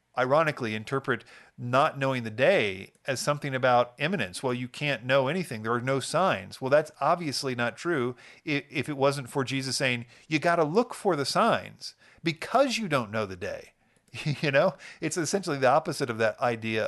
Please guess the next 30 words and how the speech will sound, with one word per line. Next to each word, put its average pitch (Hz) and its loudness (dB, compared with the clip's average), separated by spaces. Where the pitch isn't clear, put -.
of 117 -4
imminence. 135 -6
You, 123 -2
because 156 0
you 185 -10
don't 170 -2
know 151 0
the 139 -2
day 143 -2
or 139 -2
the 123 -2
hour, 135 2
you 160 -2
need 180 -2
to 135 -12
know 139 0
the 117 -6
general 123 -4
time. 101 -4
And 131 -4
so 147 -4
therefore 151 -2
you 143 -4
need 151 -6
to 120 -6
stay - -4
alert 147 0
and 117 -2
watch 151 4
for 120 0